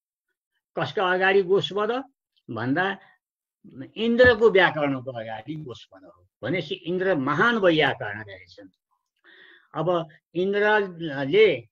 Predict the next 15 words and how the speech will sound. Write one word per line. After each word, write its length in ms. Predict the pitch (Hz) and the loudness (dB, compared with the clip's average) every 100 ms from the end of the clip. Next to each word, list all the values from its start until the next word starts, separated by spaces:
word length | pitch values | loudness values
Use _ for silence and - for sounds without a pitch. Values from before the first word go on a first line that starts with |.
| - | -18
देवताहरूलाई 920 | 110 110 139 135 160 139 139 151 151 | -8 -2 -2 0 0 0 0 -4 -4
पढाए, 460 | 147 139 139 139 143 _ _ _ - _ _ _ _ | -2 0 0 0 -6 _ _ _ -20 _ _ _ _
देवताहरूले 840 | 120 110 170 170 214 190 185 196 202 | -12 -2 0 2 2 4 2 0 0
इन्द्रसँग 680 | 175 170 180 196 - 196 202 | -2 -2 0 0 -2 -4 -6
सोधे, 460 | - 190 180 202 - | -6 -4 -2 -2 -2
"पद 160 | 170 190 | -4 0
विच्छेद 600 | 214 180 156 - 196 196 | 0 0 -8 0 2 2
गर्ने 500 | 180 180 175 175 180 | 2 0 -2 -4 -6
शैली 500 | 156 175 170 175 165 _ _ - | -2 -2 0 -2 -4 _ _ -4
व्याकरणमा 580 | 143 160 170 160 165 165 | 2 2 4 4 4 4
हामीलाई 300 | 131 156 143 | 2 0 0
जान्न 280 | 143 156 160 | 0 2 2
मन 240 | 151 147 | 2 -2
लाग्यो" 320 | 143 139 139 | 0 -2 -2
भनेपछि 760 | 113 120 139 139 123 196 214 | -2 -2 -2 -2 -2 -2 -2